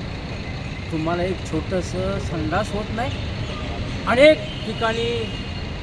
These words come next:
अन्न, वस्त्र, निवारा ह्या गरजासुद्धा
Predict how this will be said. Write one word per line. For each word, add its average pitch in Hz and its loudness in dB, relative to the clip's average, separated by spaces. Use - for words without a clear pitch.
अन्न, 262 4
वस्त्र, 240 2
निवारा 208 2
ह्या 208 0
गरजासुद्धा 180 0